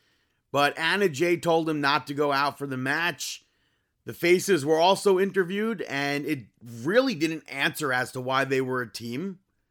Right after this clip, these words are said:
especially with Sky Blue. But at least the match was good. Chris Statlander and, and Sky Blue were still at odds over Sky Blue losing that title match at the pay-per-view,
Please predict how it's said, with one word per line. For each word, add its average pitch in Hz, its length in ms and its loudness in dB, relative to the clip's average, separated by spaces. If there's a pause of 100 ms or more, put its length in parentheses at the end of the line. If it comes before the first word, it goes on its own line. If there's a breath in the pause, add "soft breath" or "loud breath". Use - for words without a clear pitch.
(920)
especially 151 840 -2
with 190 220 2
Sky 180 320 0
Blue. 208 400 2 (1400)
But 165 260 4
at 156 220 -2
least 208 260 0
the 175 80 0
match 170 540 0
was 131 240 -8
good. 110 380 -2 (1300)
Chris 170 240 2
Statlander 180 720 2
and, 151 100 -2
and 143 240 -2
Sky 160 340 0
Blue 156 300 2
were 147 200 2
still 139 320 -2
at 131 120 -6
odds 139 520 0
over 139 340 0
Sky 131 380 -2
Blue 135 280 -4
losing 139 440 -2
that 120 220 -2
title 131 340 -2
match 165 520 -2
at 120 160 -6
the 117 60 -16
pay-per-view, 170 640 -2